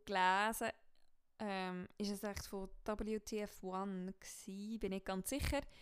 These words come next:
Wo es darum gegangen ist, ob sie im Mazepin allenfalls eventuell könnten Lizenz entziehen.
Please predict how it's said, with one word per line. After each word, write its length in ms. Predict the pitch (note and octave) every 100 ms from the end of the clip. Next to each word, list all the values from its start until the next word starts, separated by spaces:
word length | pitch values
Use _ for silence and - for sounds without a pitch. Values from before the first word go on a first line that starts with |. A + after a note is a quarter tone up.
| - - - - - - - -
Wo 220 | G3 A#3+
es 180 | C4 -
darum 240 | A#3 A#3 G#3+
gegangen 400 | - G#3 A#3 B3
ist, 240 | B3 -
ob 320 | - F#3 G3 -
sie 500 | - A3 G#3 G#3 -
im 260 | - G3
Mazepin 720 | F#3+ G3+ - - A#3 G#3+ G#3+ G#3 - _ _ _ _ -
allenfalls 560 | G#3 G#3 G3+ G3+ G3
eventuell 500 | G3 G3 F#3+ G3+ F#3+
könnten 640 | F#3 G3 F3+ - - F3 E3 - _ _ -
Lizenz 800 | F3+ - F3+ F3+ G#3+ - - - -
entziehen. 840 | G3+ G3+ - - - - G3 -